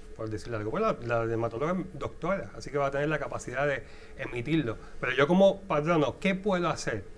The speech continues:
Pues yo tengo la capacidad de llamar, no yo, ni el supervisor inmediato, pero un tercero, alguien de recursos humanos, comunicarse con ese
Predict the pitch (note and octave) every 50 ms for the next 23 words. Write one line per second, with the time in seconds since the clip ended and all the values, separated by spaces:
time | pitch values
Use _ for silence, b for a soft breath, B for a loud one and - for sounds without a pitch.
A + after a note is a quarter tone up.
0 | B B B B B B - - B2 A#2+ A#2+ A#2 D3+ - D#3+ D#3+ F3+ G3+ G3 F#3
1 | E3+ - D3 D3+ D#3 C#3+ C#3 D3 D#3 D#3+ D#3 - - - - - B2 A#2+ C#3+ C#3+
2 | C#3 B2 B2 C#3 C3+ C3 A2+ - - - - - B2+ B2 A2+ A#2+ A#2 A#2 A2+ G#2
3 | A2+ B2+ C#3 C#3 A#2+ A2 G#2+ A#2+ C#3 C#3 B2+ A2+ A2+ G#2+ - - - A#2 A2 A2+
4 | A#2+ - - D3 C3 B2+ - D#3+ E3+ G3 F#3 D#3 C3+ C3 C3 C#3 C#3+ C3+ C3+ C3+
5 | C#3 C3+ A#2+ - C#3+ C3 C3+ C#3+ D#3+ E3 E3 D3+ - B B B B B B B
6 | - F3 D#3+ D#3+ D#3+ D#3 D3 D3 E3+ F3+ F#3+ F#3 G#3+ G#3+ G3+ D#3 D#3 D#3 D3+ D#3
7 | F#3+ F3 D#3+